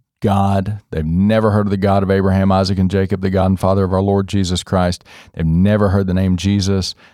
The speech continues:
They've never seen a Bible in their language, uh, or a Bible at all.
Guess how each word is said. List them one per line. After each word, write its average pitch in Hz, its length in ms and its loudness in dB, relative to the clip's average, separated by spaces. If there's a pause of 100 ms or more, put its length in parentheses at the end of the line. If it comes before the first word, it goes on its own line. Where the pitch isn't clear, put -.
They've 82 240 -4
never 98 440 2
seen 101 300 -2
a 85 60 0
Bible 92 540 0
in 90 220 0
their 90 200 2
language, 98 640 0 (380)
uh, 85 160 0
or 107 260 0
a 92 60 0
Bible 98 400 0
at 110 80 0
all. - 400 -4